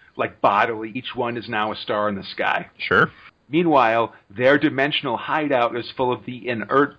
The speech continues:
Speaker 1: the inert bodies of the people who used to be the stars.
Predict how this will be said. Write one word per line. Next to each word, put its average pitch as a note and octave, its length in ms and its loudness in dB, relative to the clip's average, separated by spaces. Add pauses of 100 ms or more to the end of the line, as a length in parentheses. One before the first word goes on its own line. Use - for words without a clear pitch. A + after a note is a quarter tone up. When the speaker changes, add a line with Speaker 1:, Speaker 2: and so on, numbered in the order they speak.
(100)
Speaker 1:
the A#2 240 -10
inert B2 420 0
bodies B2 500 0
of A#2+ 160 0
the G#2+ 100 -6
people C3 340 -2
who B2 120 -4
used A2+ 640 -2
to B2 80 -6
be A2+ 140 -4
the G2 100 -6
stars. E2+ 560 -2